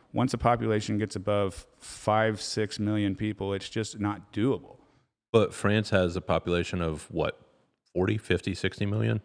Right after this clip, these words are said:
Speaker 1: Right. But I mean, what, what in France's economy right now rivals anything that we have here? I mean, and if you wanna get into the private insurance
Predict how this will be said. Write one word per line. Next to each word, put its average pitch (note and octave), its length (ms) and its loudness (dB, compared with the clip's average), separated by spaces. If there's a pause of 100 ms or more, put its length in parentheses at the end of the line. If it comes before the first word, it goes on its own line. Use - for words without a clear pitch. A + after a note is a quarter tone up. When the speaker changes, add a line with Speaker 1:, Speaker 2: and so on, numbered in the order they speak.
Speaker 1:
Right. G#2+ 320 4
But A2+ 120 4
I C3 60 6
mean, B2 300 6
what, B2+ 240 2
what A#2+ 320 2
in A#2 160 2
France's A#2+ 560 0
economy A2 460 2
right G#2 200 0
now G#2+ 340 2
rivals G#2 460 2
anything G#2+ 340 0
that G#2 120 -2
we G2+ 120 0
have G2 200 0
here? A2+ 400 -2
I G2+ 40 0
mean, G2 380 0
and G2+ 240 0 (140)
if G2+ 160 -4
you A2+ 80 2
wanna A#2 160 2
get G#2+ 140 2
into G#2 180 2
the F#2 80 -6
private G#2 500 0
insurance G2+ 640 -4